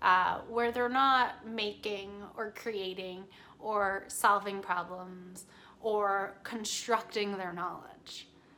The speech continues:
They've become passive receivers of information, uh, and they've lost this personal connection that they have with their teachers and friends when they're typically in the school building. So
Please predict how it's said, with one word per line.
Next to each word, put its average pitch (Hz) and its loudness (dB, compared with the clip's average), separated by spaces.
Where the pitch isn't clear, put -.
They've 226 0
become 254 4
passive 226 6
receivers 202 -6
of 196 -10
information, 180 -10
uh, 175 2
and 254 4
they've 202 2
lost 196 0
this 190 -6
personal 190 -6
connection 240 -2
that 208 2
they 214 -2
have 208 2
with 202 -8
their 208 -8
teachers 190 -10
and 190 -10
friends 269 2
when 226 -2
they're 220 -8
typically 208 -6
in 180 -10
the 175 -12
school 170 -10
building. - -8
So 233 4